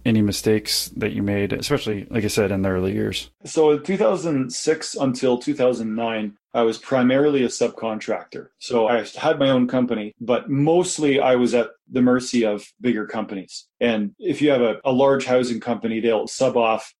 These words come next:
Speaker 2: all the roofing to one roofing company. And that roofing company will then sub it off to other smaller roofing companies. And those smaller roofing companies will sub it off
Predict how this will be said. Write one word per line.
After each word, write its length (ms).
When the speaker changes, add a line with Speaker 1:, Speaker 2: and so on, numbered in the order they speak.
Speaker 2:
all 160
the 100
roofing 440
to 260
one 300
roofing 320
company. 400
And 100
that 140
roofing 280
company 360
will 80
then 180
sub 240
it 60
off 240
to 100
other 320
smaller 560
roofing 320
companies. 420
And 100
those 220
smaller 260
roofing 220
companies 360
will 140
sub 160
it 80
off 160